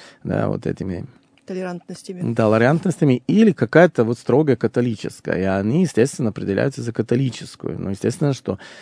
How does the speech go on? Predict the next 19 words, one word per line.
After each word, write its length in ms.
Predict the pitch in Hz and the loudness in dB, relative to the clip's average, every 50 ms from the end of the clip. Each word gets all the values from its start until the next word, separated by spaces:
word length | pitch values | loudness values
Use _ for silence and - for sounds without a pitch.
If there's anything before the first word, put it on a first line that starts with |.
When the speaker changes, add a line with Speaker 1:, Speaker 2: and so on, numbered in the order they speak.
| - - | -20 -8
Speaker 1:
если 240 | - - 98 - 117 | -8 -6 -4 0 0
они 120 | 123 123 117 | 0 2 2
довольно 380 | 110 113 117 120 117 113 113 | 2 4 4 4 4 2 2
долго 380 | 107 113 123 123 117 107 101 101 | 2 4 6 6 6 4 2 -2
находятся 500 | 98 101 98 - 110 104 104 - - 113 | -2 -4 -4 -2 -2 -2 -2 -2 -4 -4
там, 300 | - - 165 196 175 113 | 2 2 4 4 4 2
они 240 | 107 113 127 135 120 | 2 2 0 0 -2
в 160 | 107 101 107 | -2 -2 -2
один 240 | 104 107 117 117 110 | -2 0 0 0 0
момент 300 | 101 104 113 135 147 139 _ | -2 -2 -2 -4 -4 -6 _
перестанут 640 | - 110 101 104 - - - 113 127 143 135 120 - | -4 -4 -4 -4 -4 -2 -2 0 0 -2 -2 -4 -4
различать 720 | 101 104 110 107 107 104 101 - - 120 127 143 - - _ - - - _ _ _ _ _ _ _ _ | -2 -2 -2 -2 -4 -6 -6 -4 -2 -2 -2 -2 -4 -10 _ -20 -20 -20 _ _ _ _ _ _ _ _
католическую 1080 | - - 113 - 107 107 127 127 - - 123 - - - - - 117 107 104 101 101 - - 156 175 - _ _ _ - _ _ _ _ | 0 0 2 2 0 -2 -2 -6 -8 -12 -12 -14 -14 -18 -10 -6 -4 -4 -2 -4 -6 -8 -12 -16 -20 -20 _ _ _ -20 _ _ _ _
деноминацию 760 | 110 110 113 107 104 104 101 104 101 101 110 120 - - - | -4 0 0 2 2 2 0 0 0 0 -2 -2 -2 -2 -2
от 40 | 110 | -2
нашей 400 | 110 107 104 95 92 - 95 90 - _ _ _ - _ _ _ _ _ _ | 0 0 0 -2 -2 -4 -10 -12 -14 _ _ _ -20 _ _ _ _ _ _
православной 480 | - 98 98 101 - - 104 104 101 101 | -6 -4 -4 -4 -4 -4 -4 -4 -4 -6
церкви. 440 | - - 104 - 113 - - - - | -6 -6 -6 -6 -6 -6 -8 -8 -4
Поэтому 440 | - 110 104 - - 110 110 110 | -2 -4 -4 -2 -2 -2 -2 -2